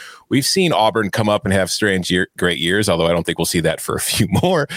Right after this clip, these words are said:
But, like, you know, Arkansas is getting better. Ole Miss is getting better. I just feel like there are so many more opportunities for a team,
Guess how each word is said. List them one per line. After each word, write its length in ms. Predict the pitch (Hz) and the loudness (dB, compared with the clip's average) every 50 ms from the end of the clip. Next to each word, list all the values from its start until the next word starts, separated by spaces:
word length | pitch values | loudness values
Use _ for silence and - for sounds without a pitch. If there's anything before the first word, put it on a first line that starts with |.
| - - - - - | -10 -10 -10 -8 -2
But, 140 | - 147 147 | 0 2 2
like, 180 | 156 143 - | 2 0 0
you 60 | 160 | -2
know, 100 | 156 151 - | -2 0 2
Arkansas 460 | 139 147 156 - 123 - - 127 110 | 2 2 0 0 -2 -2 0 2 2
is 80 | 101 92 | 2 2
getting 240 | - 113 98 98 | 0 0 0 0
better. 260 | 90 - 101 80 78 - - | 0 0 0 0 0 0 0
Ole 160 | 117 139 139 | 2 2 2
Miss 300 | 135 131 139 143 - - | 4 2 2 2 0 -2
is 100 | 123 101 | -4 -2
getting 260 | - - 104 98 92 | -2 -2 0 0 0
better. 300 | 87 - 104 104 92 80 | 0 0 0 0 0 0
I 140 | - 80 85 | -2 -2 -2
just 240 | - 127 143 143 - | -2 -2 -2 -2 -2
feel 160 | - 143 139 | -2 0 2
like 220 | 135 120 107 - | 2 0 0 -2
there 220 | - 117 110 104 98 | -2 0 0 2 2
are 100 | 90 - | 0 0
so 460 | - - - - - 123 123 139 143 | -2 -2 -4 -2 0 2 2 2 2
many 260 | 143 139 135 135 135 | 2 2 0 0 0
more 280 | 123 123 120 123 123 101 | 0 2 2 2 2 2
opportunities 760 | 90 110 117 - 120 107 - - 131 135 127 117 113 101 - | 2 2 0 0 -2 -4 -2 -2 -2 0 0 0 0 -2 -2
for 120 | - - | 0 -2
a 60 | 110 98 | -2 -2
team, 420 | - - 135 135 127 123 113 101 | -2 -2 0 0 2 0 0 -2